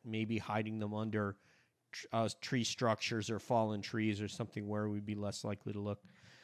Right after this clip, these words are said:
So it, it, it is a mystery. It's what's awesome about it is that we, uh, we don't know. Uh, and I just, it seems to me that they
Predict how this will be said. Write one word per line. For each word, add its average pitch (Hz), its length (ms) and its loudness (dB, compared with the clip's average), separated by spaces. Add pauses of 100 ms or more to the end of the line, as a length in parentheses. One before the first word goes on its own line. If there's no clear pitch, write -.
(140)
So 135 260 6
it, 123 260 4
it, 131 220 0
it 139 140 4
is 156 160 4
a 151 60 2
mystery. 120 580 2
It's 110 200 -2
what's - 440 0
awesome 120 420 4
about 107 440 4
it 110 240 2 (340)
is 110 180 0
that 120 200 2
we, 107 160 2 (220)
uh, 113 200 2
we 107 160 2
don't 120 340 0
know. 127 440 4 (360)
Uh, 113 360 2
and 117 160 0
I 117 80 2
just, 117 400 -2
it 113 180 -2
seems 135 460 0
to - 120 -8
me 117 320 2
that 107 280 0
they 117 380 2